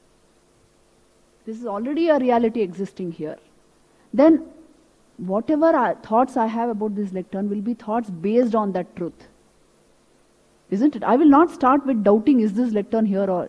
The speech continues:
there or not? So also, awareness is the basic fact of your existence. Because this is the basic substratum of your life,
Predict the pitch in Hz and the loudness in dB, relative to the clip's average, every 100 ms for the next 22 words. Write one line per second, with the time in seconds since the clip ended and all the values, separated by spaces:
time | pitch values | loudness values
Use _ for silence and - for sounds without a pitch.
0 | 156 185 196 190 170 165 - - - _ | -2 0 2 0 -2 -6 -8 -20 -20 _
1 | _ _ _ _ _ _ _ _ _ _ | _ _ _ _ _ _ _ _ _ _
2 | _ _ _ _ _ - 285 285 285 247 | _ _ _ _ _ -2 2 2 2 -2
3 | 240 - 208 233 294 285 302 294 262 240 | -4 -2 -2 0 0 2 2 0 -6 -6
4 | 226 190 214 - 302 - - 220 240 - | -4 -2 -2 -2 -8 -8 -10 -10 -10 -10
5 | 262 285 269 214 202 233 - 190 - - | -8 -4 -2 -4 -6 -8 -4 -4 -6 -12
6 | - _ _ _ _ _ _ _ _ _ | -20 _ _ _ _ _ _ _ _ _
7 | _ _ _ _ _ _ _ _ - 202 | _ _ _ _ _ _ _ _ -4 -2
8 | 220 311 311 277 311 277 254 185 214 233 | 2 0 0 -2 -4 -4 -2 0 0 0
9 | 359 - 302 294 - 294 285 262 247 233 | -2 0 -2 0 -4 -2 0 -2 -4 -4
10 | 214 196 190 214 | -4 -2 -2 -2